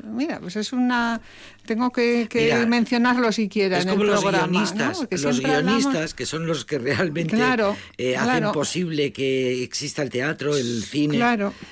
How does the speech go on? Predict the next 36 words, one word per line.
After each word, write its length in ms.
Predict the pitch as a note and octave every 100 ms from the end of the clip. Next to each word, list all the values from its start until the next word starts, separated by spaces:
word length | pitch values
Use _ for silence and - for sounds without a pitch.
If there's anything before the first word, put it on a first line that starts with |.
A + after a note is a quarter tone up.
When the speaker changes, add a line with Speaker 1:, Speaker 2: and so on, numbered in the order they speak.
| -
Speaker 2:
Nunca, 840 | B2 D#3 E3 D3 C3 A#2+ A2 A2 G2
sus 220 | - G2+
nombres 320 | C#3 D3+ A#3+
Speaker 1:
Sí, 80 | B3
Speaker 2:
nunca 320 | F#3 G3+ C3+
son 140 | A3+
Speaker 1:
entonces, 160 | A3 G#3+
hablamos 380 | G3+ A#3 C4+ A#3
Speaker 2:
conocidos. 40 |
Speaker 1:
de 60 | G#3
los 220 | G3 D3
Speaker 2:
Con 80 | -
los 20 | G3+ G#3
arquitectos 260 | G#3 B3
Speaker 1:
promotores, 240 | C4 C#4+ D4
Speaker 2:
pasa 200 | F3 F3
lo 80 |
mismo. 200 | C3 -
Speaker 1:
claro, 320 | A#3 A3+ F#3+ F#3
los 160 | F#3
arquitectos. 760 | F#3+ F3+ G3 C#4 C#4 - F#3+ - - -
Y 100 | A3
estos 220 | A3 C4
arquitectos, 720 | B3+ A#3+ A#3+ C4 A#3+ - F3+
además, 560 | F3+ F#3+ G#3 A#3+ G3 - - - - - - -
esto 280 | - - E3
es 40 |
algo 160 | E3 D#3+
muy 160 | D#3+
propio 400 | - F3 F3+ E3+
de 80 | D3+
los 220 | D3 D#3+
franceses, 500 | - E3 F3 A#3+ A3+
¿no? 160 | F3+ B3+
Que, 160 | G#3 -
que, 360 | F3 D#3 F3